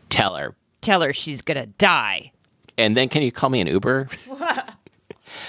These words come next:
Speaker 1: Robert stood with difficulty, barely aware his muscles were crying with pain from the tension he had been accumulating on that waiting room chair.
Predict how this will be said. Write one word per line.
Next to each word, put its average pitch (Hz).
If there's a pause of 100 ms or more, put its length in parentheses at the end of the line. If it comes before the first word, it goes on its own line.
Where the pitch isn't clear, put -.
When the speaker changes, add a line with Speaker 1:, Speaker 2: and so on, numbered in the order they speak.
(140)
Speaker 1:
Robert 202
stood 147
with 110
difficulty, 80
barely 147
aware 113
his 95
muscles 87
were 87
crying 98
with 87
pain 82
from 80
the 76
tension 90
he 78
had 78
been 82
accumulating 82
on 73
that -
waiting 87
room 87
chair. -